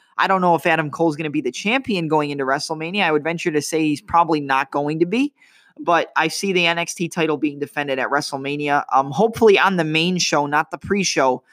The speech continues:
and, uh, maybe open up the card with the N X T Championship match. And I think that's the best thing to do. Like I said, N X T has shot through the roof and made, made their presence known in the W W E, and they won Survivor Series as the most dominant brand, so they should defend the ch-, the main title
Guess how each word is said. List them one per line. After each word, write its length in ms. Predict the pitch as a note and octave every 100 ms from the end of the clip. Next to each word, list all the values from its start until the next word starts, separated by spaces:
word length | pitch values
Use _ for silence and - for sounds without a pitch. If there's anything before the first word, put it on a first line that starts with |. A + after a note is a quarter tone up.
| _ -
and, 220 | D#3 D#3
uh, 100 | D3+
maybe 260 | D#3+ F#3+ F#3+
open 280 | F3 F#3 F3+
up 140 | -
the 60 | D#3+
card 300 | - E3 E3
with 140 | D#3+
the 140 | D#3
N 80 | D3+
X 160 | D3+ -
T 120 | -
Championship 640 | - D#3 D3 D3+ C#3 D#3 -
match. 360 | C#3+ G#2+ - -
And 160 | C3+ B2+
I 40 |
think 220 | - C#3+
that's 200 | D#3+ D3+
the 80 | D#3
best 260 | D3+ D3+ -
thing 160 | D#3+
to 60 | C#3+
do. 280 | C#3 E3+ F3+ - - -
Like 180 | D#3+ E3
I 60 |
said, 300 | D#3+ E3+ F3
N 160 | C#3+ D#3
X 180 | D#3+ -
T 160 | E3 D#3
has 100 | C3
shot 420 | - E3 D#3 -
through 160 | F3
the 100 | E3+
roof 360 | D3+ D#3+ F3+ -
and 160 | D#3 C#3+
made, 260 | D3+ D#3 _ - _ -
made 300 | D#3+ F3 E3
their 140 | E3+
presence 480 | E3 - E3 D#3+ C#3
known 320 | D3+ D3 E3+
in 120 | D#3 E3
the 80 |
W 340 | D3+ D#3+ D#3 D3+
W 400 | D#3+ D3+ D3 C#3
E, 180 | E3 F#3 _
and 220 | - E3 E3
they 80 |
won 260 | D#3+ D#3 F3
Survivor 480 | E3+ E3 E3 E3+ F3
Series 300 | - F3 D#3+
as 140 | E3
the 80 | D#3+
most 260 | E3 D#3+ -
dominant 380 | E3 E3 D3
brand, 280 | D#3 D#3+ C#3+
so 140 | - D3+
they 160 | D#3+
should 380 | D#3 - F#3 E3
defend 340 | D#3 - C3+
the 60 | B2+
ch-, 180 | - -
the 140 | C#3+
main 260 | C#3+ C#3+ C#3
title 440 | D3+ C3+ B2+ A#2